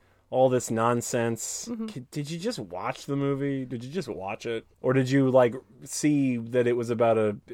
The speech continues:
Speaker 1: tween-age Asian Canadian girl and you flipped shit? And then you're like, "It's called Turning Red, it's about her period," and that was a whole other fucking discussion. That's
Speaker 2: So,
Speaker 1: not even accurate.
Speaker 2: I think the other thing, too, is that it was, like, something on the Disney, uh, streaming service for kids,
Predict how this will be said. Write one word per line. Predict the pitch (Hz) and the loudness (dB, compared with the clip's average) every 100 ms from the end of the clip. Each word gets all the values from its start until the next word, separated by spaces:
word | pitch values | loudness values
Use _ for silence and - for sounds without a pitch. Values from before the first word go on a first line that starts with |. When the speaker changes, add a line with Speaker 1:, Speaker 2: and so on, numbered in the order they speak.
| 113 | -16
Speaker 1:
tween-age | - 131 120 113 107 104 104 - - - | -4 -2 0 2 2 0 -6 -14 -14 -6
Asian | 113 107 110 104 | -4 -2 -4 -6
Canadian | 120 107 101 104 98 | -4 -4 -4 -6 -8
girl | 98 92 92 92 | -8 -8 -8 -10
and | 92 | -12
you | 95 | -12
flipped | 101 - 110 - | -14 -6 -6 -6
shit? | - 107 80 - _ | -6 -8 -8 -14 _
And | 123 | 0
then | 143 | 4
you're | 147 | 6
like, | 139 | 6
"It's | 139 | 2
called | 165 147 | 0 -4
Turning | 135 143 135 | -2 -4 -2
Red, | 123 190 | 0 -2
it's | 156 | -2
about | 131 139 | -4 -4
her | 104 | -4
period," | - 131 208 226 214 | -4 2 2 4 0
and | 127 | 0
that | 113 | -4
was | 113 | -4
a | 113 | 0
whole | 117 | 2
other | 110 101 | 2 0
fucking | 80 104 98 87 | -4 -6 -8 -10
discussion. | 78 - 90 104 | -12 -12 -10 -6
That's | 110 | 0
Speaker 2:
So, | 320 | 2
Speaker 1:
not | 143 | 2
even | 135 123 | 2 -2
accurate. | 110 87 - 78 - - | -4 -10 -14 -20 -16 -8
Speaker 2:
I | 262 | -6
think | - 359 - | -4 -6 -6
the | 277 | -2
other | 262 254 254 | 0 0 -2
thing, | - 214 | -4 -6
too, | 202 - 214 185 | -6 -4 -2 -2
is | 175 - | -4 -4
that | 180 | -4
it | 180 - | -4 -8
was, | 214 185 170 | -8 -6 -6
like, | 185 175 - | -4 -6 -6
something | - 208 - 240 233 | -6 -4 -4 -6 -4
on | 226 247 | -4 -4
the | |
Disney, | 233 240 220 233 220 220 220 208 | -6 -8 -8 -6 -4 -4 -4 -4
uh, | 208 208 202 202 | -2 -2 -4 -6
streaming | - 220 202 196 | -8 -6 -4 -4
service | 190 208 190 196 - | -6 -6 -4 -6 -8
for | - 196 | -10 -10
kids, | - 202 196 190 - - | -4 -2 -2 -6 -10 -14